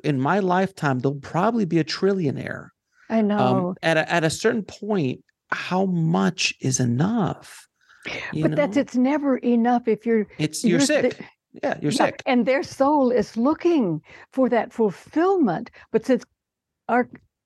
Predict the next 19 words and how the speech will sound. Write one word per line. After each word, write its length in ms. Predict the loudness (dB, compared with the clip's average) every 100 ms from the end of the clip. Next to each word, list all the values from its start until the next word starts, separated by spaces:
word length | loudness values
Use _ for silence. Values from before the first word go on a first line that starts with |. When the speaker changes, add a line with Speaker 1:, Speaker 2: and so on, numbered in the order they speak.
| -6
Speaker 2:
the 180 | -2 0
West 360 | 0 0 0
gave 220 | 0 0
no 180 | 2 2
one 180 | 2 2
any 340 | 2 0 -2 -6 _ _ _ -16
way 640 | -14 -8 -2 0 2 0
to 160 | 0 -2
fulfill 460 | -4 -6 -4 -2
that, 220 | 0 -2 -4 -14 -6
if 220 | -4 -2
we 240 | -2 0 0
don't 360 | 0 -2 -2
bring 200 | -2 0
forth 360 | 0 0 -2 0
what 100 | 0
is 160 | 0 0
within 340 | -2 0 -2
us, 220 | -2 -6